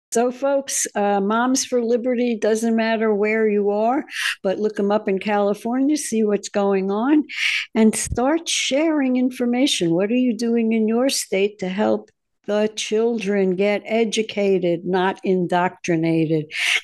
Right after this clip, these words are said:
to help them learn to read, not, uh, learn about that there's ninety-five different genders when everyone knows that there are only two? This is just a big hoax,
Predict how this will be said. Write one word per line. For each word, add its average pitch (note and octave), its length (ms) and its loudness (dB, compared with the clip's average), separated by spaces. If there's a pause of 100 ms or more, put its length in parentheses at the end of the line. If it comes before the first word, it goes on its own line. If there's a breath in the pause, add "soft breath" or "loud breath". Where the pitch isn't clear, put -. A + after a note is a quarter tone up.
to G3+ 100 -2
help A3 380 0
them G3 240 0
learn G3 280 2
to G3 200 -2
read, F#3+ 520 0
not, F3+ 280 -2 (260)
uh, F#3 420 0
learn G3 460 2
about F#3 320 0 (100)
that F3+ 200 -4
there's F3 260 0
ninety-five F3+ 680 0
different F3 380 0
genders E3 640 0 (360 loud breath)
when E3+ 260 0
everyone F#3 800 0
knows E3+ 420 0
that D#3 220 -4
there D#3 260 0
are D3 180 0
only D#3 460 2
two? D3+ 420 0
This F#3 280 0
is E3+ 160 0
just - 280 0
a E3 60 2
big F3+ 380 0
hoax, A3+ 420 0